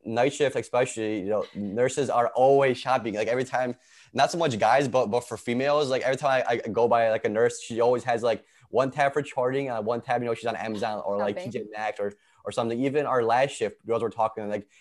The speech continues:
Speaker 1: "Hey, did you ever shop online at T J Maxx?" And then one girl's like, "No." "Oh, it's the best. I, I just bought a table." It's like, "You just bought a
Speaker 2: <laughs>
Speaker 1: table at, like, one o'clock in the morning. It's gonna be delivered in three days." I was like, "Holy shit." Because I don't, I don't really shop too much on,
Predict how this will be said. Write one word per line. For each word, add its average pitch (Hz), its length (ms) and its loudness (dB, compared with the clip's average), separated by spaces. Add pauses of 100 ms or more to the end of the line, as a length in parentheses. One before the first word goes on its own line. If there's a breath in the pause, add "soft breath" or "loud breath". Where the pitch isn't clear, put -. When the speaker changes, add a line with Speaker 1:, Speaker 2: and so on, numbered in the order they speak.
Speaker 1:
"Hey, 151 100 0
did 127 60 0
you 143 80 0
ever 156 100 2
shop 143 240 -2
online 131 220 -2
at 131 120 -4
T - 80 -8
J 123 120 0
Maxx?" 113 340 -4
And 110 80 -10
then 110 80 -6
one 113 120 -6
girl's 110 140 -2
like, 107 140 -6
"No." 123 280 -2 (220 soft breath)
"Oh, 139 140 2
it's 120 100 -2
the 135 100 0
best. 117 560 -2
I, 113 240 -2
I 120 40 0
just 113 140 -6
bought 127 160 4
a 120 40 -4
table." 113 440 0 (320 soft breath)
It's 139 120 0
like, 143 200 4
"You 156 80 2
just 160 180 2
bought 160 280 4
a 151 60 -4
Speaker 2:
<laughs> - 60 -14
Speaker 1:
table 151 260 4
at, 143 80 6
like, 135 240 2 (220 soft breath)
one 147 160 2
o'clock 147 380 2
in 156 40 2
the 135 60 0
morning. 143 360 4
It's 135 160 0
gonna 147 140 2
be 135 60 2
delivered 139 240 2
in 127 80 -2
three 139 140 0
days." 131 200 2
I 131 40 4
was 135 80 2
like, 131 100 -2
"Holy 143 340 0
shit." - 440 -4 (320 soft breath)
Because 127 120 0
I 135 140 4
don't, 185 260 4
I 143 80 2
don't 180 140 4
really 175 160 4
shop 139 340 2
too 127 80 -6
much 127 160 -2
on, 120 140 0